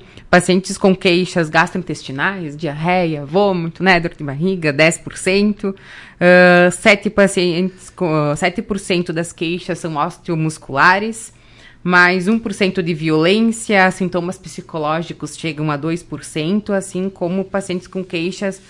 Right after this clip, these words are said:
ah, ga-, cardiovasculares.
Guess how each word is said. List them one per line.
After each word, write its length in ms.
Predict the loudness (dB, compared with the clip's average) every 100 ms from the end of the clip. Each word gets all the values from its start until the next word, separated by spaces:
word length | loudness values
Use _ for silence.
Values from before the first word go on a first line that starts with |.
| -20 -20 -10
ah, 480 | -4 0 0 0 0
ga-, 420 | 0 0 0 -4 -8 _ _ _ _ _ _ _ _
cardiovasculares. 1080 | 0 2 2 -2 -2 -4 -2 0 -2 -10